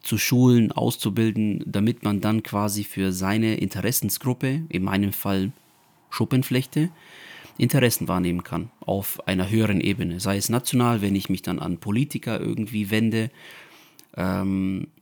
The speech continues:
indem ich Daten so aufbereite und lerne, wie man Daten aufbereiten muss, damit diese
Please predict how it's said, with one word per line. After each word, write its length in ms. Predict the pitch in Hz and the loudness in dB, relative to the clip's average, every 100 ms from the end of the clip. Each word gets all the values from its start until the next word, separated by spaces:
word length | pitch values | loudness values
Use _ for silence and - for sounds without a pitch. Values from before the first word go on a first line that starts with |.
| - _ _ _ _ _ | -20 _ _ _ _ _
indem 400 | 107 110 107 107 | -2 0 2 2
ich 240 | 104 - - | 0 -4 -10
Daten 460 | 110 101 117 - 101 | -2 0 0 0 0
so 240 | 98 117 | 2 0
aufbereite 800 | - 117 - 113 110 110 - 107 | 0 -2 -2 -2 0 -2 -2 -2
und 200 | 98 98 | -2 -2
lerne, 420 | 92 113 139 120 | 2 4 4 4
wie 100 | 104 | 2
man 160 | 101 95 | 2 2
Daten 300 | 98 - - | -2 -2 -4
aufbereiten 680 | 104 - 98 98 - 90 | -4 -4 -2 -2 -2 0
muss, 400 | 95 143 165 - | 4 6 6 4
damit 400 | - 107 101 _ | 2 2 0 _
diese 280 | 113 95 95 | -2 0 -2